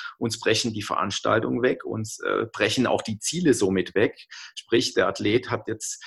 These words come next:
sagt sich jetzt auch, "Wieso soll ich denn jetzt einen teuren Trainingsplan bezahlen? Äh, ich habe ja gar keine Ziele mehr." Macht absolut Sinn, kann ich nur bestätigen, ne? Und, und de-,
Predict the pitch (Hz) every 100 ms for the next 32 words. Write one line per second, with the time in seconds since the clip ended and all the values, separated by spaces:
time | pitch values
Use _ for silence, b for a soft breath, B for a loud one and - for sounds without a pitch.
0 | B B 107 - - 113 107 - 107 -
1 | 98 98 92 92 113 110 101 98 104 101
2 | 98 92 98 - - 82 95 92 - -
3 | 87 87 98 117 87 98 101 - 104 107
4 | 101 - 98 - - 95 85 110 113 B
5 | B B - 95 - 87 - 90 - 120
6 | 117 - 101 90 98 92 - 110 - 90
7 | 87 85 92 107 98 95 - 98 101 -
8 | 98